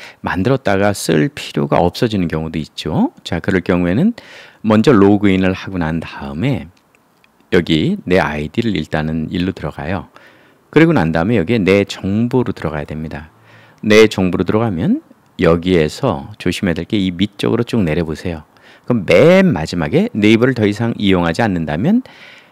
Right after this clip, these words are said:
회원 탈퇴 바로가기가 있어요. 이걸 눌러주시면 됩니다. 그리고 여기에 보면은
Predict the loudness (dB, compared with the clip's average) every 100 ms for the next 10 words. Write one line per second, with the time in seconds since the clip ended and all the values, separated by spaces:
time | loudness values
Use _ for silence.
0 | _ -2 2 6 6 6 4 2 0 -2
1 | -6 -6 -4 -2 -4 -6 -2 0 0 2
2 | 0 0 -2 -2 -2 -6 -6 0 2 2
3 | 0 -2 -6 -8 -8 -8 -10 -12 -14 _
4 | _ _ _ _ _ _ 2 4 4 0
5 | -4 _ _ _ 2 4 4 2 0 0
6 | 0